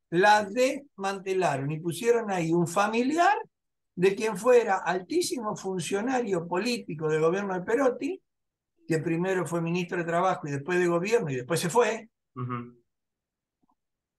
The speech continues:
Speaker 1: y desmantelaron una estructura interna que estaba constituida por técnicos de la empresa.
Speaker 2: Mm.
Speaker 1: Entonces, realmente mal, y en las tres preguntas que usted me hizo, en una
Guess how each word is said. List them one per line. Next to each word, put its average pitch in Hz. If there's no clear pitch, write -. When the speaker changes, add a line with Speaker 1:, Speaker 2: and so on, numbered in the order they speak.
Speaker 1:
y 240
desmantelaron 240
una 302
estructura 240
interna 269
que 247
estaba 226
constituida 175
por 160
técnicos 339
de 160
la 139
empresa. 139
Speaker 2:
Mm. 107
Speaker 1:
Entonces, 214
realmente 285
mal, 285
y 196
en 202
las 190
tres 262
preguntas 240
que 220
usted 240
me 247
hizo, 247
en 175
una 240